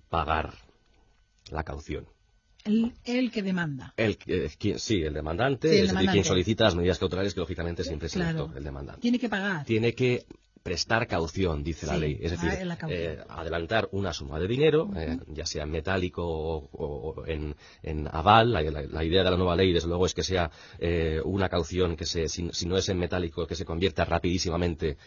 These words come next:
Speaker 1: en, en, en metálico. Por ejemplo, un cheque conformado, etcétera. Eh,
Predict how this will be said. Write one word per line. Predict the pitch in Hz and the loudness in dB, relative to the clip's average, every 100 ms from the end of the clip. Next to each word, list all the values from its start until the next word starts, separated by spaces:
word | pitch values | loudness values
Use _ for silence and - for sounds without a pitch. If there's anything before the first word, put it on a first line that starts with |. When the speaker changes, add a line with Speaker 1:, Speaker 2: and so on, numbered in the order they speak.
| - - - | -20 -20 -4
Speaker 1:
en, | 90 85 80 78 76 73 - | 0 0 -2 -2 -4 -4 -4
en, | 85 80 76 76 - | -2 0 -2 -4 -2
en | 82 | -2
metálico. | 85 120 123 127 139 156 147 _ _ - _ _ _ _ 85 82 | 0 2 2 2 0 -2 -4 _ _ -20 _ _ _ _ -8 -4
Por | 80 | -4
ejemplo, | 78 73 76 | -4 -8 -6
un | |
cheque | 80 76 | -6 -6
conformado, | 78 73 78 95 87 | -6 -6 -4 -2 -2
etcétera. | 80 95 87 104 - - - - - | -2 -4 -2 -6 -8 -18 -20 -20 -8
Eh, | 87 82 78 73 73 71 | -2 0 0 0 -2 -6